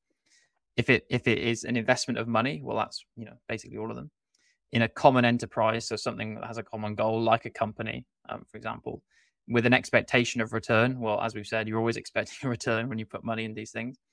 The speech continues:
And then there's actions on a third party to generate those returns. Then it's classified as a security. And there's been a lot of debate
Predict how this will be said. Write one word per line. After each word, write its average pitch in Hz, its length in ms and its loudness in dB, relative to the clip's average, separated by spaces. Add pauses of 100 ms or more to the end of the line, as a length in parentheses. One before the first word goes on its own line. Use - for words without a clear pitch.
(380)
And 117 160 4
then 110 360 4
there's 120 220 0
actions 110 600 -2
on 113 140 -2
a 113 40 -2
third 110 340 0
party 113 380 6
to 120 80 -12
generate 135 360 8
those 104 200 -2
returns. - 460 -8 (280)
Then 123 220 6
it's 117 200 -2
classified 117 480 0
as 110 80 -6
a 110 60 -10
security. 127 600 -2 (400)
And 110 340 2
there's 120 160 0
been 131 120 0
a 120 80 8
lot 135 300 8
of 123 80 0
debate 113 480 2